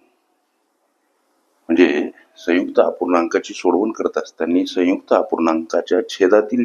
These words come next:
छेद हा अंशामध्ये गुणीला घ्यावा लागतो, अर्थात या दोनची रवानगी या अंशस्थानी असलेल्या एक सोबत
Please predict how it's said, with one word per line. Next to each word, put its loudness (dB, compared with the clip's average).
छेद 0
हा -2
अंशामध्ये -2
गुणीला 2
घ्यावा -4
लागतो, -6
अर्थात 0
या 2
दोनची 2
रवानगी 0
या -4
अंशस्थानी -2
असलेल्या -2
एक 2
सोबत 2